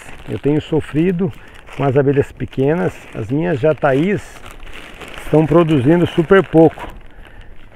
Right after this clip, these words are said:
São abelhas menores que ficam planando no ar, então elas têm uma grande dificuldade. A borá tem a característica também de ficar na frente da caixa,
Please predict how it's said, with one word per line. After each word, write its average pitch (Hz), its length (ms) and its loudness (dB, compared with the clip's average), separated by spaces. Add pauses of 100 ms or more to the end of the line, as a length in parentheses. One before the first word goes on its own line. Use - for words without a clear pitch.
(140)
São 147 100 2
abelhas 151 460 4
menores 147 680 4 (1080)
que - 100 -16
ficam 147 420 0 (220)
planando 147 580 4
no 131 200 2
ar, 156 260 4 (1080)
então 120 220 -4
elas 135 240 2
têm 147 140 2
uma 147 120 2
grande 143 280 2
dificuldade. 135 840 0 (640)
A 123 60 -6
borá 147 300 6
tem 175 240 -2
a 190 60 0
característica 143 640 0
também 139 400 2
de 127 80 -6
ficar 135 580 2 (540)
na 127 160 0
frente 135 400 -2
da 120 160 2
caixa, 156 420 4